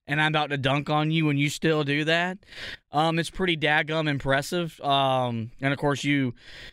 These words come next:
well, no, actually, you, you didn't hear that one in, in the highlight montage at the beginning of the show, but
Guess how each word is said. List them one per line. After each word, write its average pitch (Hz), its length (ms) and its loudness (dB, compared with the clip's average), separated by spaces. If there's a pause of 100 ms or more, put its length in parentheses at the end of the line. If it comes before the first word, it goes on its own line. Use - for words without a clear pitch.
(120)
well, 139 120 0
no, 143 80 2
actually, 135 540 0
you, 135 160 0
you 139 120 2
didn't 139 200 2
hear 135 240 2
that 127 180 0
one 127 300 0
in, 127 200 2
in 127 140 2
the 120 60 4
highlight 127 400 2
montage 127 340 2
at 123 60 0
the 120 80 -2
beginning 123 280 0
of 117 60 0
the 101 80 -4
show, 151 380 2
but 123 240 0